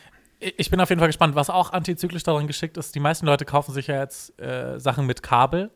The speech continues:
Und vielleicht kommt es ja irgendwann, äh, also ohne Kabel, mit Bluetooth.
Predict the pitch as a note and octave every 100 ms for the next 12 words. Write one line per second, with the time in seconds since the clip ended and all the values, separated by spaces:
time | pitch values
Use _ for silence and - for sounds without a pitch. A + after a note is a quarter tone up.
0 | _ C#3+ D#3+ C#3+ - E3 D#3+ D#3+ C#3+ C3+
1 | D3 C#3+ C#3 D3 - C#3+ C3+ C3 D3 B2
2 | C#3+ E3+ D#3+ A2+ A2 A#2 A2+ - D3 A2+
3 | B2+